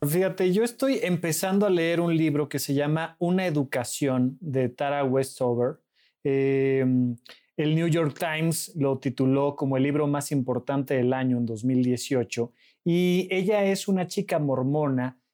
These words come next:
que acudió por primera vez a un salón de clases a los diecisiete años y te va contando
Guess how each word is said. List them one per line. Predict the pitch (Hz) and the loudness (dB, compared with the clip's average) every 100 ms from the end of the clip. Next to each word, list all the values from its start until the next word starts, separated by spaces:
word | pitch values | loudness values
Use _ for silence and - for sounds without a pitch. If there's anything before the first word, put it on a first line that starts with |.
| _ - | _ -4
que | 151 147 147 151 156 - _ _ _ - | -2 0 0 0 -4 -10 _ _ _ -8
acudió | 151 - 160 151 185 185 | -8 0 2 4 2 0
por | 175 139 | -2 -2
primera | 160 160 170 165 | 0 0 2 2
vez | 165 160 | 0 -2
a | 156 | -4
un | 156 | -2
salón | 151 147 151 | 0 0 0
de | 143 | -2
clases | 143 143 131 123 123 | -2 -4 -4 -8 -4
a | |
los | 120 113 | -2 -2
diecisiete | 120 113 117 147 143 143 | -4 -4 -6 -4 -2 -2
años | 135 131 135 - | 0 -2 -2 -6
y | 127 | -4
te | |
va | 139 160 | -4 -2
contando | 185 165 165 165 165 165 | -2 -2 -2 -2 0 -2